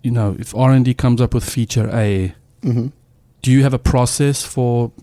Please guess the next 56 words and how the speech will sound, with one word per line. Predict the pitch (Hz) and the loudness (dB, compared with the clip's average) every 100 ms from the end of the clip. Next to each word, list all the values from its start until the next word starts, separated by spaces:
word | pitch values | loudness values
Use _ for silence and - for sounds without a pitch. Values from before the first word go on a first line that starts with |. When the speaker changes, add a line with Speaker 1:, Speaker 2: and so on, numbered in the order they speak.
| - | -20
Speaker 1:
for | - 120 107 107 104 | -6 -2 0 -2 -4
sort | - 113 | -2 -2
of | 101 | -2
folding | - 127 120 123 120 | 0 2 4 4 4
it | 117 | 2
into | 127 113 110 123 | 0 0 0 0
the | 120 | 0
company? | 131 127 147 160 185 | 2 2 2 0 0
Speaker 2:
Yeah, | 156 165 156 | 0 0 2
we | 151 151 | 2 2
normally | 156 165 175 147 | 2 2 2 2
get, | 143 131 - - 147 - - - | 2 2 0 -6 -14 -14 -12 -6
we | 131 | -2
get | 139 - | -2 -2
people | - 123 127 | -4 -2 -2
who | 123 | 0
are | 117 | 0
involved | 110 104 107 110 110 | 0 0 0 0 0
in, | 113 107 107 - - | -2 -2 -4 -6 -10
like, | 135 | -6
you | 135 | -4
know, | 117 | -4
if | 107 | -2
we're | 120 | -4
building | 120 113 117 | -2 -2 -2
something | - 113 120 110 107 | -4 -6 -4 -6 -6
for | - 113 107 | -8 -6 -6
paid | 104 120 107 | -4 -6 -6
search, | - 107 - - - - - | -4 -4 -6 -14 -18 -20 -10
you | 147 | -6
know, | 120 | -4
we | 113 | -2
get | 117 | -4
people | 113 123 117 113 - | -4 -4 -2 -2 -2
in | 120 | 0
that | 117 110 | 0 -2
team, | 117 110 113 - _ _ _ _ _ _ | -4 -4 -4 -8 _ _ _ _ _ _
and | 123 120 117 | -4 -2 -2
we | 117 | -2
get | 117 143 | -2 0
their, | 160 156 139 | 0 0 -2
we | 135 | -4
get | 151 | -2
their | 156 151 156 | 0 -2 -2
feedback. | - 208 - - | -6 -6 -6 -8
We | 131 | -8
just, | 127 131 - | -8 -10 -8
you | 143 | -4
know, | 117 | -4
I | 113 | -4
think | 127 - | -6 -8
feedback's | 120 117 - | -6 -6 -6
super | 120 113 | -8 -8
important. | 123 131 - | -6 -6 -2
So | 123 | -2
we, | 117 120 117 | -2 -2 -4